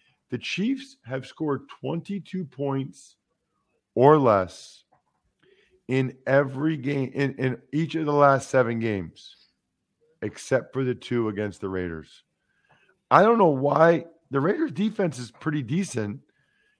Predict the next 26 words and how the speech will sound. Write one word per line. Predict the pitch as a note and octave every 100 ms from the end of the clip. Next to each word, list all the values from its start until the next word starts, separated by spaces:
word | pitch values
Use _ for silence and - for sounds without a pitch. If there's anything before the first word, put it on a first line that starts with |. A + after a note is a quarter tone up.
| _
yet | C3 C#3
the | C3+
Chiefs | - E3 E3+ -
were | B2
nine | B2 C3+ D3 D3
of | A2+
thirteen | - C3+ C3+ C#3 C3+
on | B2+ A2+
third | A#2+ A#2 G#2+
down, | A2 G#2+ G#2 G#2 F#2+ _ _ _ _ _ _ G#2+
and | G#2+
Josh | F#2 A#2 C3+ F3 -
Gordon | - C#3 D3 C#3
scored | - A2+
a | G2
touchdown. | G#2+ G2+ - F#2+ F#2+ F#2 - - _
When | A#2+ D#3+
I | D#3
saw | - F#3 A#3 A#3+
on | F3
Twitter | - F3+ F#3+
Josh | C#3 D3+ D#3+ -
Gordon | C#3+ D#3+ D#3+
scored | D#3 C3
a |
touchdown, | B2+ B2 - D3+ E3